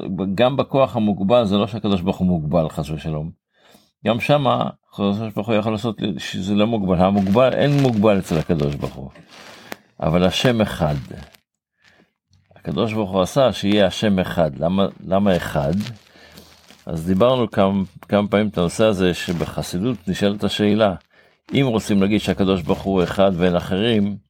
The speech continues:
אז היה צריך להגיד השם יחיד, לא אחד. כשכתוב השם אחד, הכוונה היא, באחד יש אפשרות לשתיים. אז למה לא אמרו, "שמע ישראל, השם אלוקינו, השם יחיד"?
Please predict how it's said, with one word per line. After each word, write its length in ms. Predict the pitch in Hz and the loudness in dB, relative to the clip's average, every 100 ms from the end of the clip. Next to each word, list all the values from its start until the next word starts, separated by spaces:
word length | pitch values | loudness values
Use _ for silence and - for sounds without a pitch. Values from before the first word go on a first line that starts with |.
| _ - | _ -8
אז 60 | 78 | -4
היה 100 | 87 | -2
צריך 180 | - | -2
להגיד 160 | 107 110 | 0 0
השם 360 | 98 - 120 117 | 0 0 2 2
יחיד, 400 | 104 143 143 123 - - _ _ _ _ _ 98 | 0 0 0 0 -8 -18 _ _ _ _ _ 0
לא 200 | 110 120 | 2 2
אחד. 300 | 110 110 127 - _ - - - - - - | 2 2 2 -8 _ -20 -20 -20 -20 -20 -10
כשכתוב 440 | 110 101 - 127 | -8 -4 -2 -2
השם 280 | 104 127 117 | 0 0 0
אחד, 340 | 104 98 107 123 - _ _ _ _ _ _ _ - | 2 2 2 0 -12 _ _ _ _ _ _ _ -20
הכוונה 460 | - 95 92 104 | -6 -4 0 2
היא, 200 | 120 80 | 2 0
באחד 560 | 92 101 92 - 143 139 | 0 0 0 2 2 2
יש 240 | 104 107 120 | 0 -4 -6
אפשרות 320 | - 117 117 | -6 -6 -6
לשתיים. 440 | 123 - 123 127 80 - _ _ _ _ _ _ _ _ _ _ _ _ _ _ _ - | -8 -2 -2 -2 -6 -14 _ _ _ _ _ _ _ _ _ _ _ _ _ _ _ -8
אז 180 | 82 | -2
למה 200 | 104 131 | 0 2
לא 80 | 135 | 2
אמרו, 340 | 127 123 139 131 | 2 0 0 -2
"שמע 300 | - 120 117 | 0 2 2
ישראל, 400 | - 104 104 101 | 2 2 2 2
השם 300 | - 127 110 | 0 0 0
אלוקינו, 460 | 95 95 92 101 | -2 -2 -2 -2
השם 260 | 107 131 131 | -2 -2 -2
יחיד"? 400 | 120 160 147 | -2 -2 -2